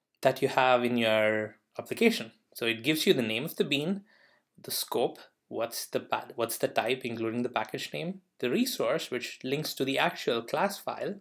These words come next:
and what dependencies it has. So this is super useful if you wanna analyze, uh, an existing Spring Boot application and see what's going on. So there are a lot of really cool features which I definitely recommend you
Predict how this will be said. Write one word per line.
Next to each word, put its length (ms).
and 280
what 200
dependencies 600
it 80
has. 200
So 280
this 240
is 200
super 440
useful 460
if 100
you 120
wanna 160
analyze, 600
uh, 140
an 160
existing 680
Spring 360
Boot 140
application 500
and 100
see 160
what's 200
going 240
on. 220
So 140
there 140
are 60
a 20
lot 220
of 140
really 280
cool 160
features 360
which 160
I 80
definitely 640
recommend 460
you 360